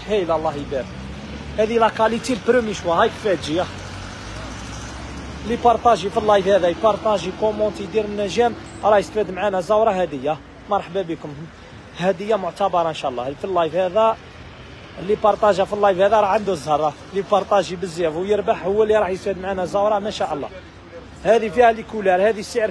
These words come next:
تاعها م-، سبعين فقط، السعر تاعها سبعين ألف. هذه تروا بياس بسبعين ألف، ها. الألوان راه متوفرين، الألوان كان جبت لنا الألوان تاعها، حاج جبنا ألوان. هذه خاوتنا سبعين ألف فقط،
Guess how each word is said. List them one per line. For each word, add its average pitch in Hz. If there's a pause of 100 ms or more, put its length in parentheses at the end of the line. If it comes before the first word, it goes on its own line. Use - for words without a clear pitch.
تاعها 240 (120)
م-، 208
سبعين 208
فقط، 180 (500)
السعر 214 (100)
تاعها 226
سبعين 190
ألف. 127 (960)
هذه 190
تروا 220
بياس 226
بسبعين 185
ألف، 143
ها. 180 (1800)
الألوان 233
راه 226
متوفرين، 214
الألوان 208
كان 269
جبت 208
لنا 220
الألوان 190
تاعها، 160
حاج 139
جبنا 208
ألوان. 202 (300)
هذه 214
خاوتنا 226 (140)
سبعين 214
ألف 156
فقط، -